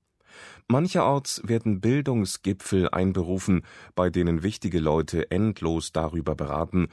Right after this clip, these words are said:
wie man am sinnvollsten in Bildung investiert und eine Bildungsgerechtigkeit herstellt, damit wirklich jeder in der Gesellschaft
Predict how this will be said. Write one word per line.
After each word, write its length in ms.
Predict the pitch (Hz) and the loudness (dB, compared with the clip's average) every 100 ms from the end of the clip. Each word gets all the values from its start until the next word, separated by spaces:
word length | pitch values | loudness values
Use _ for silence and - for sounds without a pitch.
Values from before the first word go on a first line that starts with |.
| - - - | -8 -20 -4
wie 180 | 95 | 0
man 240 | 95 90 90 | 2 2 0
am 180 | 127 120 | -2 -2
sinnvollsten 760 | 147 170 101 85 80 - 85 | -2 -2 -2 -2 -2 -4 -2
in 160 | 76 82 | -2 0
Bildung 420 | 90 90 92 87 | 2 2 2 0
investiert 680 | 76 80 76 - 127 127 - - - - | 0 -2 -4 -2 0 0 -2 -14 -20 0
und 300 | 107 104 - | 2 2 0
eine 220 | 104 98 | 0 0
Bildungsgerechtigkeit 1400 | 92 98 98 92 90 - 90 92 - 90 76 - 69 67 | 2 2 2 0 0 -2 -2 -2 -2 -4 -6 -6 -6 -4
herstellt, 500 | 73 69 - 67 - - - - | -4 -4 -4 -6 -8 -20 -20 -10
damit 280 | - 87 78 | -2 0 0
wirklich 360 | 85 85 80 - | -2 -2 -6 -2
jeder 480 | 87 120 131 131 120 | -2 0 0 0 -2
in 140 | 131 | -2
der 120 | 131 | -2
Gesellschaft 680 | 131 90 78 78 90 85 - | -2 0 0 0 -2 -4 -8